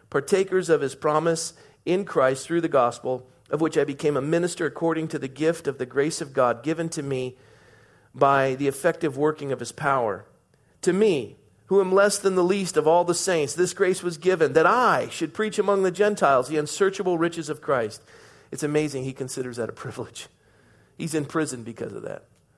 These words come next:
as he's writing this letter. "And to make all people see what is the fellowship of the mystery from the beginning of the ages has been hidden in God, who created all things through Jesus Christ,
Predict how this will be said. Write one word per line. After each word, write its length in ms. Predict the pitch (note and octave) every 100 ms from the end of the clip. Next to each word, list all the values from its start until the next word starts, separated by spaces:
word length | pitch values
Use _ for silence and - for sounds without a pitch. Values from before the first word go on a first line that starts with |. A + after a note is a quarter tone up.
| _ -
as 80 | A#2+
he's 160 | A2+
writing 300 | A#2+ A#2+ A#2+
this 180 | A2 -
letter. 360 | A2+ A2 G2+ G#2 _ _ _ _ _ _ _ _ _ -
"And 100 | G3+
to 60 |
make 460 | G#3+ G#3+ G#3+ - - _ _ -
all 220 | F#3+ A#3
people 480 | A#3 F#3+ E3 C3+ C3+
see 240 | - F#3+
what 220 | F3 E3+
is 340 | D#3+ D3 C3+ - _ D3
the 120 | D3+
fellowship 560 | - F3 F3 F3 E3+
of 100 | D#3+
the 80 | D3+
mystery 420 | D#3 E3 - C3+
from 380 | B2 - D3 D3
the 60 | C#3+
beginning 480 | D3+ C#3+ E3 F3+ E3
of 80 |
the 160 | D3+ D3
ages 420 | D3 C#3+ C3 A#2+
has 220 | C3+ C3+
been 160 | C3+ C3+
hidden 280 | C#3 E3+ E3
in 140 | D3+
God, 360 | C#3+ B2+ B2 A#2+
who 120 | C#3+
created 400 | - D3 D3+ C#3+
all 160 | C#3 C#3+
things 400 | C#3 B2 A#2+ -
through 140 | C3+
Jesus 400 | B2 B2 A#2+ A2
Christ, 420 | - A2+ G#2+ -